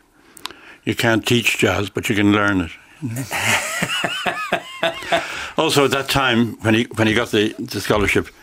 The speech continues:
he was about to get married. And, uh, the whole thing, uh, was too, would have been too much of a problem for him to go to Boston to study for three years, you know.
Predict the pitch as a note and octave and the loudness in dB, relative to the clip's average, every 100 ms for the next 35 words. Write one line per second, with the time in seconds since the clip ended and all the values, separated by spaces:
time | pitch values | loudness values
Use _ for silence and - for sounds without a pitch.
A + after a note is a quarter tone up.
0 | - A#2+ A2+ G2 B2 - A2 F#2+ A2+ G2 | -2 4 6 6 2 0 0 2 4 2
1 | F#2 - - _ _ - - - - - | 0 -6 -18 _ _ -20 -20 -20 -20 -20
2 | _ - G#2 G2 G2 G2 F#2+ - - - | _ -2 0 0 0 0 -2 -6 -16 -20
3 | - _ _ - G2 G2 - F#2+ F#2 - | -20 _ _ -4 0 0 2 2 2 -2
4 | - - - F#2 F#2+ F#2 G2 - - _ | -8 -12 -8 -6 -6 -8 -12 -14 -16 _
5 | _ _ _ _ _ _ - - F2 D3+ | _ _ _ _ _ _ -14 -8 -2 0
6 | G#2+ G2+ - F2+ F2+ G#2+ F2+ F2 F#2+ G2+ | 2 2 2 2 2 2 2 0 -4 -4
7 | A2 F2+ F2 - - G2 G2 F#2+ G2+ - | -2 -2 -4 -6 -4 0 0 0 -2 -2
8 | F#2+ G2+ - G2 - A2 - F#2 F#2 F#2 | 0 0 0 -6 -8 -4 -2 -2 -4 -6
9 | - - - G#2 G2+ G#2+ F#2 G2+ G#2 G#2 | -8 -6 -4 -2 0 2 2 0 -2 -4